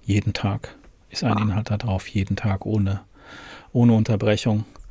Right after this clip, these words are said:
Speaker 1: Also Seth Godin ist einfach
Speaker 2: Mhm.
Speaker 1: so ein, so ein Glatzkopf mit Brille, also ein
Speaker 2: Mhm.
Speaker 1: total witziger Typ auch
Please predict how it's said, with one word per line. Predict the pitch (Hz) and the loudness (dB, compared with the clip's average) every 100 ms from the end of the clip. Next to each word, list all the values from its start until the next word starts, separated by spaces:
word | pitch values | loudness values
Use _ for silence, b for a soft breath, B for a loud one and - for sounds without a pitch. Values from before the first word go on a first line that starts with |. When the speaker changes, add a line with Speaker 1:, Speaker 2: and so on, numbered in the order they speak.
| b b b b | b b b b
Speaker 1:
Also | 101 113 | -2 0
Seth | - 117 - | 2 2 4
Godin | 107 101 104 95 | 2 4 2 0
ist | 107 - | -2 -4
einfach | - 98 - - | -2 0 0 -2
Speaker 2:
Mhm. | 185 | -2
Speaker 1:
so | 139 | 4
ein, | 123 | 4
so | 117 | 6
ein | 110 113 120 | 4 4 2
Glatzkopf | 120 127 - 123 | 2 2 2 2
mit | 127 113 | 2 2
Brille, | 120 131 131 120 110 | 4 6 6 4 -2
also | - 107 | -2 2
ein | 113 | 2
Speaker 2:
Mhm. | |
Speaker 1:
total | - 113 113 110 127 123 | 2 2 2 0 -2 -2
witziger | 123 - - 107 | -2 0 -2 0
Typ | 127 123 | 0 0
auch | 117 107 - | 0 0 -2